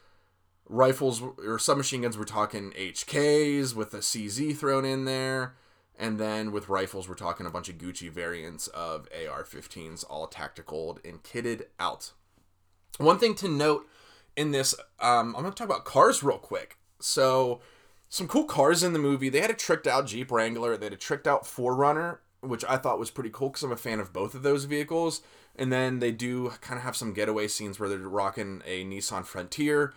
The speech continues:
which overseas would have been the Nissan Navara. So I'm a big fan of the Frontiers. It's probably my favorite small or mid-sized truck,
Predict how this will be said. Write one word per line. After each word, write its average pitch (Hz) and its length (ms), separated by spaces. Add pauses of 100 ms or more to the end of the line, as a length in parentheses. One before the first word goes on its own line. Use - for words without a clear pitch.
(320)
which 110 320
overseas 107 520
would 104 80
have 95 60
been 101 100
the 95 80
Nissan 92 520
Navara. 85 840
So 82 300
I'm 180 140
a 247 60
big 135 320
fan 110 280
of 98 60
the 98 60
Frontiers. 95 560
It's 92 80
probably 240 320
my 110 140
favorite 98 480
small 98 520
or 90 120
mid-sized 90 580
truck, - 320